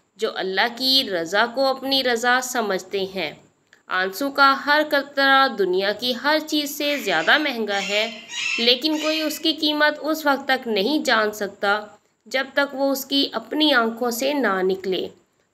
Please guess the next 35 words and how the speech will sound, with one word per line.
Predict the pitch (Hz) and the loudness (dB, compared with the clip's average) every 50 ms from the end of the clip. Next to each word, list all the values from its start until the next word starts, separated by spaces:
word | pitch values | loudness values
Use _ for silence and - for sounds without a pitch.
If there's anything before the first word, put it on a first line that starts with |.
| _ | _
तुम्हारा | 240 233 214 208 233 240 240 247 262 254 | -6 -6 -4 0 2 2 4 6 6 4
रब | 240 214 214 233 285 - - - 202 190 | 4 4 2 0 -2 -2 -6 -12 -10 -4
जिस | 262 302 311 311 - | -2 -2 -2 -2 0
चीज़ | 339 330 320 302 277 | 0 0 0 0 -2
को | - 311 302 294 302 | 2 4 4 4 4
तुम्हारे | 285 254 226 226 226 226 220 226 233 | 2 -2 -2 2 4 6 6 6 6
करीब | 226 226 233 220 226 247 269 294 285 - | 4 2 0 0 2 2 0 0 -2 0
कर | - 262 240 220 | 4 4 4 4
दे, | 196 208 214 226 233 233 233 - - _ _ _ _ - | 4 2 2 2 2 0 -6 -14 -20 _ _ _ _ -10
उसमें | 254 254 254 277 277 285 285 285 240 226 | -8 -8 -6 -4 -2 0 0 0 -2 -4
हिकमत | 226 262 254 - 285 294 302 294 294 - | -6 -10 -6 0 4 6 6 6 4 0
तलाश | 262 240 214 196 190 190 190 - | 0 4 4 4 4 4 0 -4
करो, | - 220 214 208 185 160 156 156 - - - _ _ _ _ _ | -4 -2 0 0 0 -2 -4 -8 -12 -20 -20 _ _ _ _ _
और | - 208 208 196 | -4 -4 -4 -4
जिस | 190 208 269 294 285 294 - | -2 0 0 0 0 0 0
चीज़ | 302 302 302 277 294 | 0 0 0 0 -2
को | - 311 311 | 0 2 2
तुमसे | 302 302 285 277 - - - 254 240 226 | 2 2 0 -2 -2 -2 0 2 2 2
दूर | 226 226 - 226 240 277 302 285 | 0 -2 -6 -6 -4 -2 -4 -2
कर | - - 233 214 | 0 2 4 4
दे, | 202 - 226 220 226 240 240 233 - - - _ - - - 262 | 4 4 4 4 4 4 2 0 -6 -14 -18 _ -10 -6 -2 -2
उस | 277 269 - - - | -2 -2 -2 0 4
पर | 285 285 285 285 | 6 6 6 6
सब्र | 269 277 - - 220 196 196 208 196 196 | 2 -4 -2 -2 -2 2 2 2 2 2
करो। | 196 - 208 190 - - - - - _ _ _ _ _ _ _ _ _ - | 0 0 -2 0 0 -2 -6 -10 -14 _ _ _ _ _ _ _ _ _ -4
हज़रत | 220 233 233 285 285 277 277 - 214 | -4 0 2 2 2 2 0 -2 -4
अली | 196 214 240 294 330 | -4 -2 0 0 2
ने | 320 311 277 | 2 2 0
फरमाया, | 240 - 240 220 202 196 185 185 185 190 196 196 196 196 - _ _ _ _ _ _ | 0 0 0 0 2 2 2 2 2 2 0 -2 -4 -8 -14 _ _ _ _ _ _
"हमेशा | 247 254 269 277 277 269 277 294 294 294 277 - | -6 -4 -2 -2 -2 -2 0 4 4 4 4 2
ऐसे | 220 220 226 226 226 349 359 | -2 -4 -4 -2 -2 0 0
इंसान | 359 330 294 302 285 277 269 262 254 | 0 0 0 -2 0 0 0 0 0
को | 262 262 233 | 0 0 0
चुना | 233 233 214 196 196 196 202 | 2 0 0 2 2 2 2
करो | 196 202 220 208 214 214 226 226 226 | 2 0 0 0 2 2 0 -2 -4